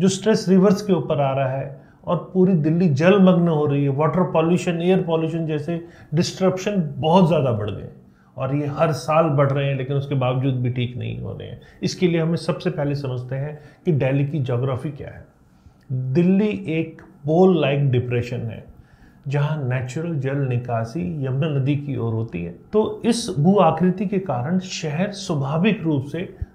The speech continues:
जल भराव की चपेट में आ ही जाता है, ना चाहते हुए भी आ जाता है। इसको और समझने के लिए इसको समझना पड़ेगा इसके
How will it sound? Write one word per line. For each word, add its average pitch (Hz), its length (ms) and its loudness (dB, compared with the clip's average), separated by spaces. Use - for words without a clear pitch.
जल 202 240 0
भराव 143 440 0
की 185 100 -2
चपेट 135 440 -8
में 175 120 -8
आ 123 140 -2
ही 131 200 0
जाता 92 420 -6
है, 92 100 -18
ना 175 280 2
चाहते 151 500 0
हुए 147 240 4
भी 143 200 2
आ 107 140 0
जाता 95 340 -8
है। 95 180 -16
इसको 202 400 -6
और - 180 6
समझने 151 500 0
के 143 140 -2
लिए 160 360 -4
इसको - 320 -6
समझना 143 480 0
पड़ेगा 131 500 -6
इसके - 340 -10